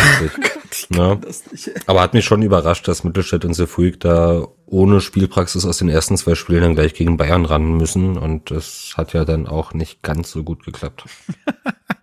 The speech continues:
Speaker 3: Das kann man so sagen. Ja, obwohl Mittelstädt, also ich glaube,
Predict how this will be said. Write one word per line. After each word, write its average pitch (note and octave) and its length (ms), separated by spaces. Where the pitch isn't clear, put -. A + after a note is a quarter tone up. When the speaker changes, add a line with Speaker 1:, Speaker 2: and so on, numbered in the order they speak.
Speaker 3:
Das G3 320
kann F#3+ 200
man F3 180
so D3+ 120
sagen. C#3 520
Ja, D3 140
obwohl E3 380
Mittelstädt, F3+ 520
also E3 220
ich F3 100
glaube, F#3 380